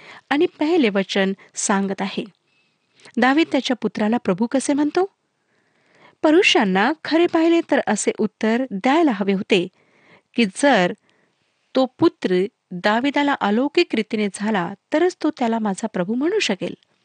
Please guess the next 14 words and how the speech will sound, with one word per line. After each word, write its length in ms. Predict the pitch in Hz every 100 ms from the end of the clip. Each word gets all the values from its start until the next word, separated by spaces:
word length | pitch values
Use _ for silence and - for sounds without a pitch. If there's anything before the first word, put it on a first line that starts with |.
| _ _ _ -
पंचेचाळीसावं 800 | 214 190 208 190 196 - 196 208
वचन, 240 | 208 - 440 _ _ _ - - _
"दावीद 420 | 190 202 220 359 392
जर 180 | 381 403
त्याला 180 | - 339
प्रभू 320 | 339 240 233
म्हणतो, 640 | 240 208 302 - - 185 220 - _ - _
तर 120 | 262 277 -
तो 100 | 330
त्याचा 320 | 233 185 240
पुत्र 360 | - 202 -
कसा 300 | 214 247 -
असणार?" 340 | 294 - 311 381 - _ _ _ _ _ _ _ _ - - -
हा 300 | 254 339